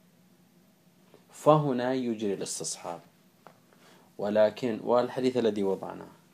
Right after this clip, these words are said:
سابقا، ولكن في بعض الحالات لا يكون للمكلف حالة سابقة،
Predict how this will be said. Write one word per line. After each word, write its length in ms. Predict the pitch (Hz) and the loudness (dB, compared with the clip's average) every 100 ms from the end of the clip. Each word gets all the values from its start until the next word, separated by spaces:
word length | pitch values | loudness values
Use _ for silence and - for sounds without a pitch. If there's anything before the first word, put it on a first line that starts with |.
| _ _ - | _ _ -8
سابقا، 540 | - 90 - - - - - - - - | -2 -2 -2 -14 -20 -20 -20 -20 -20 -2
ولكن 640 | 101 104 107 104 139 127 101 | 2 6 6 4 2 2 2
في 220 | 107 101 | 0 0
بعض 300 | 101 101 101 | 4 2 2
الحالات 600 | 98 - 101 113 120 120 | -2 -2 0 2 0 0
لا 180 | 123 131 | 2 4
يكون 600 | 131 117 117 113 104 95 | 2 -2 -4 -4 -2 -2
للمكلف 760 | 95 95 95 - 113 113 117 | -4 -4 -8 -8 -6 -6 -4
حالة 560 | 113 - 120 110 95 90 | -8 -2 0 0 -2 -8
سابقة، 560 | - 87 - 82 90 | -8 -8 -8 -12 -16